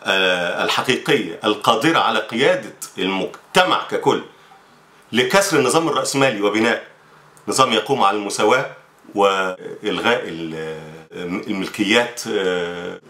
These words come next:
وسائل الإنتاج، وإن العمال هم اللي يديروا الإنتاج لصالح الشعب.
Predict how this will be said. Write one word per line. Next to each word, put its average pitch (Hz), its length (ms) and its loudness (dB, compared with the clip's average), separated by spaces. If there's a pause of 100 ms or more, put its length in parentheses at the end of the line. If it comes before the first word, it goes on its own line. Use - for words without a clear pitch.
(160)
وسائل 107 340 4
الإنتاج، 120 560 0
وإن 101 160 2
العمال 107 300 4
هم 123 140 0
اللي 101 120 0
يديروا 120 200 2
الإنتاج 110 440 0
لصالح 110 400 2 (460)
الشعب. 196 400 2